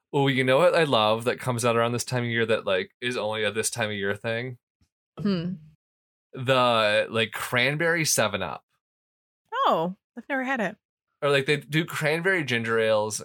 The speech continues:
Speaker 1: and, like, cranberry seven up or, like, cherry
Speaker 2: Mm-hmm.
Speaker 1: seven up.
Speaker 2: Yeah.
Speaker 1: Just both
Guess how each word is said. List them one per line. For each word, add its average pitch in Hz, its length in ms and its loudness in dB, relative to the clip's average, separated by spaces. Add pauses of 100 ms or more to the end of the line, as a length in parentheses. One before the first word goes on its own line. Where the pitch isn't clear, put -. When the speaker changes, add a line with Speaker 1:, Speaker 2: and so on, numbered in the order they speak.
Speaker 1:
and, 101 120 -8
like, 92 240 -6 (100)
cranberry 123 420 0
seven 110 300 0
up 95 240 -2
or, 101 80 -2
like, 95 160 -4
cherry 113 380 0
Speaker 2:
Mm-hmm. 175 100 0
Speaker 1:
seven 127 240 0
up. 131 280 -4 (360)
Speaker 2:
Yeah. 175 300 -2 (280)
Speaker 1:
Just - 300 -4 (180)
both 135 560 0